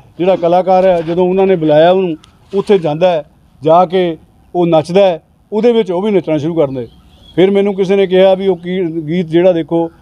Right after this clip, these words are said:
ਉਹ ਕਿੰਨਾ ਅਸ਼ਲੀਲ। ਮੈਂ ਕਿਹਾ, "ਕਿਹੜਾ, ਕੌਣ ਕਹਿੰਦਾ ਅਸ਼ਲੀਲ ਗੀਤ ਹੈ?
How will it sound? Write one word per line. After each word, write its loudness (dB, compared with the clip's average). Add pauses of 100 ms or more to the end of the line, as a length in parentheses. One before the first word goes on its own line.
(160)
ਉਹ -2
ਕਿੰਨਾ 0
ਅਸ਼ਲੀਲ। -4
ਮੈਂ -2
ਕਿਹਾ, 2
"ਕਿਹੜਾ, 0
ਕੌਣ 0
ਕਹਿੰਦਾ 2
ਅਸ਼ਲੀਲ -6
ਗੀਤ -4
ਹੈ? -10